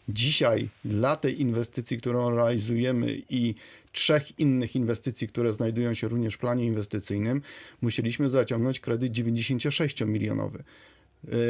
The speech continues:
żeby lotnisko mogło w myśl przepisów, e, Unii Europejskiej funkcjonować i realizować projekty, musi mieć wkład własny.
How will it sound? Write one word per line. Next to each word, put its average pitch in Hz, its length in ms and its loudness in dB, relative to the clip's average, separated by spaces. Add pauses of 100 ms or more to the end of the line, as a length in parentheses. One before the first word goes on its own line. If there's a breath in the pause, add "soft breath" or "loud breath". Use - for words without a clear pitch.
(520)
żeby 135 480 2
lotnisko 143 640 0
mogło 135 680 2
w - 220 -14 (240)
myśl 143 280 2
przepisów, 143 680 -4
e, 117 540 0
Unii 160 300 2
Europejskiej 131 640 0
funkcjonować 131 960 0
i 147 320 2 (240 loud breath)
realizować 123 680 2
projekty, 120 460 0
musi 147 360 4
mieć 131 200 2
wkład - 280 -2
własny. 110 460 -2